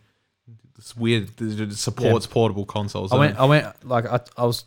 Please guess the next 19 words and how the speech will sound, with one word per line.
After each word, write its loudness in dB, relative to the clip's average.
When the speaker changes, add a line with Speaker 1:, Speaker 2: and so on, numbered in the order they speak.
Speaker 2:
telling 2
you 4
about 4
this -2
the 4
other 4
day, 6
but 0
I 0
went 2
down 4
a 2
rabbit 4
hole 4
of, -4
of -4
Wii 2
U 2
modding, 2